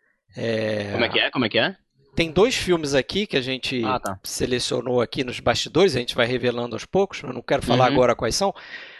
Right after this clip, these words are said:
Speaker 1: mas um indicado por você e um indicado por Fábio, que acontecem coisas com crianças, né?
Speaker 2: Sim.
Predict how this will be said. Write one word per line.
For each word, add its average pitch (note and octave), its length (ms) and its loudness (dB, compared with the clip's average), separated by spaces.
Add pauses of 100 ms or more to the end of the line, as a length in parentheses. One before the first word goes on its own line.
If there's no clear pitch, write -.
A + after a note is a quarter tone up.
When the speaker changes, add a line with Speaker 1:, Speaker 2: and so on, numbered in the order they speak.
(200)
Speaker 1:
mas B2+ 640 2
um G#3+ 80 0
indicado G#3+ 380 2
por F#3 120 0
você E3 340 2
e - 20 0
um D#3 80 -6
indicado C#3 340 0
por - 160 -8
Fábio, E3 380 4
que - 100 -6
acontecem E3+ 640 2
coisas E3+ 460 0
com - 180 -12
crianças, - 880 -4 (300)
né? A2+ 80 -2
Speaker 2:
Sim. G#2 240 2